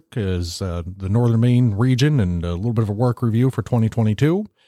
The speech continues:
We've got some shout outs. A healthy amount came in this week.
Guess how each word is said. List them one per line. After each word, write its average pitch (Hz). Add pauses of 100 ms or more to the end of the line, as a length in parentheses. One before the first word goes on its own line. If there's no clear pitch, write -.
(500)
We've 98
got 113
some 117
shout 143
outs. 180
A 104
healthy 123
amount 131
came 139
in 151
this 151
week. 190